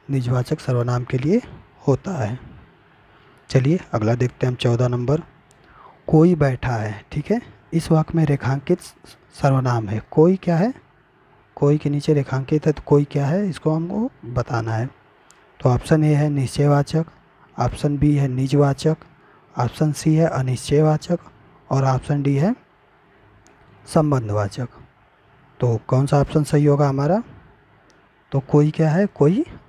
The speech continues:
अनिश्चयवाचक सर्वनाम है। ठीक है, Option number सी हमारा सही होगा। चलिए अगला देखते हैं हम, पन्द्रह, मत छेड़ो आप ही चला जाएगा। ठीक है,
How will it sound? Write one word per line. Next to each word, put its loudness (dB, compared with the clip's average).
अनिश्चयवाचक -2
सर्वनाम -4
है। -8
ठीक -8
है, -2
Option -2
number 0
सी -4
हमारा 0
सही -4
होगा। -2
चलिए -2
अगला 0
देखते -4
हैं -2
हम, -6
पन्द्रह, 0
मत 2
छेड़ो 4
आप -2
ही -4
चला 2
जाएगा। -2
ठीक -4
है, 0